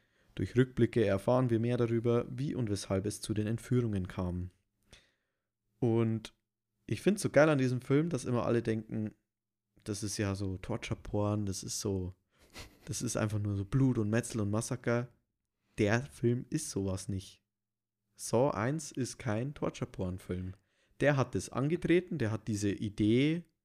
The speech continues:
in manchen anderen Regisseuren freigesetzt, sowas halt dann wirklich auf die Schnauze zu geben. Aber wir sehen nie so direkt eigentlich, was los ist. Also,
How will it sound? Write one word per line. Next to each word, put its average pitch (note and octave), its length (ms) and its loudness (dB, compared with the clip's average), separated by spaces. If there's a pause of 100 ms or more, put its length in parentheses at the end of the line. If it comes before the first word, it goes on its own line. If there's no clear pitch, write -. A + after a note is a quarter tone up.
(320)
in A#2 120 0
manchen G#2+ 420 0
anderen A2+ 420 2
Regisseuren A2 640 2
freigesetzt, G2+ 920 -2 (960)
sowas A#2 460 2
halt G2 160 0
dann G2 140 -2
wirklich A#2 420 -2
auf G2+ 140 -2
die - 100 -8
Schnauze G2 440 -2
zu D3 140 0
geben. C#3+ 420 0 (640)
Aber G#2+ 260 0
wir G#2+ 80 2
sehen B2 420 4
nie D#3 200 0
so D#3 180 0
direkt D3+ 720 0
eigentlich, C3 600 0
was - 340 -4
los A#2+ 480 0
ist. - 500 -8
Also, A2 460 -4